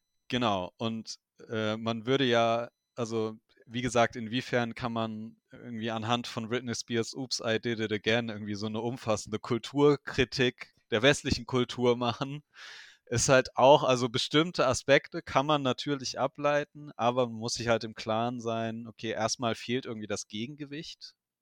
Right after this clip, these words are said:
So, man sieht halt nur, wie es schlimm ist und halt, äh, auch nur 'n bestimmten Aussch-, also, 'n bestimmten Ausschnitt. Eigentlich hängt die, hängen die beiden Punkte miteinander zusammen.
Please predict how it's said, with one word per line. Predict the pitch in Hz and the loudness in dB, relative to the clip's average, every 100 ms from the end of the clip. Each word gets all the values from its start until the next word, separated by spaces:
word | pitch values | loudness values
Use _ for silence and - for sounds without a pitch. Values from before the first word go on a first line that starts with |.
| _ | _
So, | 123 135 135 | -10 -8 -8
man | 127 107 | -6 -6
sieht | 107 131 127 | -4 -4 0
halt | 117 107 - - _ _ - - _ _ _ _ _ 107 | 0 0 -4 -20 _ _ -20 -20 _ _ _ _ _ -8
nur, | 110 127 127 120 110 | -2 4 4 4 0
wie | 117 | -4
es | - | -4
schlimm | - 107 120 143 | -6 -4 -4 -4
ist | 139 160 - - - _ _ _ _ _ _ - - _ _ - | -8 -8 -8 -10 -14 _ _ _ _ _ _ -20 -20 _ _ 0
und | 127 135 135 | 2 2 0
halt, | 123 117 - - - - | 2 2 0 -14 -14 -8
äh, | 117 110 110 110 110 110 - | -4 -2 -2 -2 -2 -6 -4
auch | 110 113 | -2 0
nur | 123 120 | -2 -2
'n | 113 | -2
bestimmten | - - 123 110 | -6 -4 -6 -6
Aussch-, | 107 104 110 - - - | -6 -2 -2 -2 -8 -10
also, | 98 | -10
'n | 95 | -8
bestimmten | 98 - 117 | -10 -10 -8
Ausschnitt. | 85 95 - 92 - | -8 -8 -8 -14 -10
Eigentlich | 101 104 - | -6 -6 -4
hängt | 104 - | -8 -8
die, | 95 | -12
hängen | 101 101 | -10 -10
die | 95 | -8
beiden | 92 92 | -8 -8
Punkte | 90 92 - | -10 -14 -14
miteinander | 92 - 92 87 90 92 | -18 -14 -14 -14 -16 -16
zusammen. | - 98 95 98 110 | -16 -12 -12 -12 -20